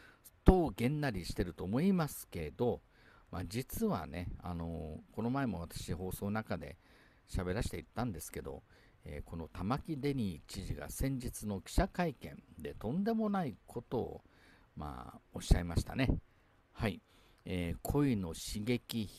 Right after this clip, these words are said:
控えるべき、えー、知事尖閣の中国公船に」ということでございまして、ありえない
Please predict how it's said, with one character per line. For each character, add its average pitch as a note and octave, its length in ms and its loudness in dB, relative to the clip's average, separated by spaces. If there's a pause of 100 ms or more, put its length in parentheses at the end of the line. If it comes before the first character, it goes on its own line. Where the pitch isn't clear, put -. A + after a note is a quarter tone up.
控 F3 180 0
え D#3 120 2
る D#2 320 -8
べ - 140 8
き、 - 240 -10 (420)
え F2+ 140 -2
ー、 E2 100 -6
知 - 160 4
事 F#2+ 200 2
尖 - 320 4
閣 G2+ 340 -4
の E2 240 -6
中 B3 320 -2
国 - 380 -4
公 A2+ 260 0
船 A2+ 300 0
に」 B2+ 140 -2
と F2 160 -4
い F2+ 140 -2
う G2+ 80 -2
こ - 160 -8
と A#2 120 -4
で E2+ 120 -4
ご F#2 160 -4
ざ A2+ 160 2
い A2+ 60 2
ま A#2 120 0
し - 120 -4
て、 D#2+ 180 -6 (600)
あ - 280 -2
り A#3 240 0
え D#4+ 100 -4
な B3+ 180 2
い - 280 -8